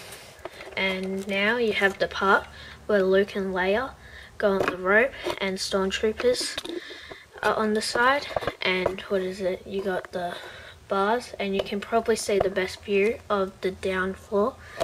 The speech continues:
And there's more places to put your troops. Now we'll get on to the third floor. So I'll just take it.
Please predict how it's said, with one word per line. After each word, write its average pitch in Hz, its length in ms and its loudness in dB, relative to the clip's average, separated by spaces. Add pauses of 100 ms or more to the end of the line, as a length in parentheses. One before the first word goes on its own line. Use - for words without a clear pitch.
(680)
And 196 160 0
there's 190 260 2
more 196 300 6
places 254 720 -4 (300)
to - 120 -14
put 202 300 2
your 185 280 -2 (140)
troops. - 540 -4 (640)
Now 240 180 4
we'll 247 140 4
get 214 160 6
on 214 160 2
to 214 160 0
the 196 80 -4
third 190 480 -2
floor. 185 440 -2 (1400)
So 196 420 -2 (380)
I'll 180 160 0
just 190 420 -4 (720)
take - 320 0
it. - 380 -8